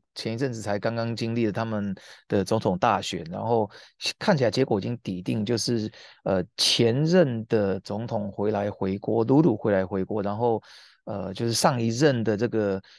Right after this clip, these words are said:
比较，<laughs> 比较中间偏右的这个巴西的川普，那个已经，应该已经是确定是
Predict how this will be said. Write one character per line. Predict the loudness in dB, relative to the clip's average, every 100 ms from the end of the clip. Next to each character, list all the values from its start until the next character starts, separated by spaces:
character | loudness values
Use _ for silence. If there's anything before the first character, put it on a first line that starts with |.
| _ _
比 | -6 -6
较， | -2 -2 2 0 0 -4
<laughs> | -20 _
比 | -2 4
较 | 4
中 | 2 0
间 | -2 -4
偏 | -4 -4 -2
右 | -4
的 | -4 -6 -6 -6 -10 -6
这 | -4
个 | 2 2 2 -2 -10 2
巴 | 4 6
西 | 6
的 | 6 4
川 | 4 2
普， | 2 0 -2 -6
那 | -8
个 | -2 0 0
已 | -4 -6
经， | -4 -4
应 | -2 0
该 | 2
已 | 2
经 | 0 -6
是 | -6
确 | 0 0
定 | 0 -6
是 | -6 -4 -4